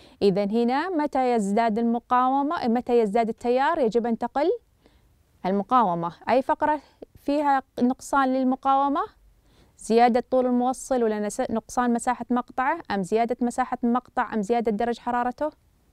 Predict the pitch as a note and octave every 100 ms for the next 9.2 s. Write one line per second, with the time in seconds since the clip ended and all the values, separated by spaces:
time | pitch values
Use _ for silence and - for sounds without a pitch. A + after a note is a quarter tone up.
0 | _ _ _ _ _ _ _ - F#3+ G3
1 | G3+ G3 - C4+ - G#3+ E3+ F#3+ A3+ C#4+
2 | - C#4 C#4+ D4 C#4+ C4+ C4+ B3+ C4 -
3 | B3 B3 - - _ C4 C4 B3 A#3 B3
4 | A#3 G3+ A#3 A#3+ A#3 A3+ G#3+ - - A#3
5 | F3+ F3 F3 - A#3 C4 D4 D#4+ A3+ B3
6 | - B3+ A#3+ B3 C4+ _ _ _ _ _
7 | G#3 A3 A3+ G#3+ - - G3+ G#3 G#3 G3
8 | - G3 G3 G#3+ G#3+ A3 G#3 G3 G#3 -
9 | F#3+ F#3+